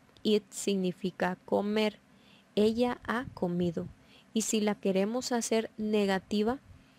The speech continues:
nuestra oración, entonces simplemente agregamos un not después de nuestro auxiliary. ¿Y cómo nos quedaría? She has not eaten. Ella no ha comido.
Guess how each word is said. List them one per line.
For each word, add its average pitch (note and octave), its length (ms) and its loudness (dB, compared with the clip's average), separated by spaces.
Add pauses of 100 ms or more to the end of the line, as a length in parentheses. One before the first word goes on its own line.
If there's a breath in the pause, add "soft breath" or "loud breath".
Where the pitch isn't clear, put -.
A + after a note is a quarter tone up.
(560 loud breath)
nuestra G#3 420 2
oración, A3 540 2 (460)
entonces A#3 580 2
simplemente A#3 640 0
agregamos G#3 640 0
un F#3+ 320 2
not G3+ 240 2 (340)
después G3 440 2
de G#3 100 0
nuestro G#3 560 0
auxiliary. F#3 800 -2 (920 loud breath)
¿Y G#3+ 140 0
cómo G3 280 2
nos A3 180 -2
quedaría? G#3+ 600 0 (380 loud breath)
She D4+ 400 0
has G#3+ 260 -2
not A#3+ 340 2 (500)
eaten. F3 440 2 (400)
Ella A3+ 400 2
no A#3+ 260 2
ha G#3+ 100 0
comido. F#3+ 520 0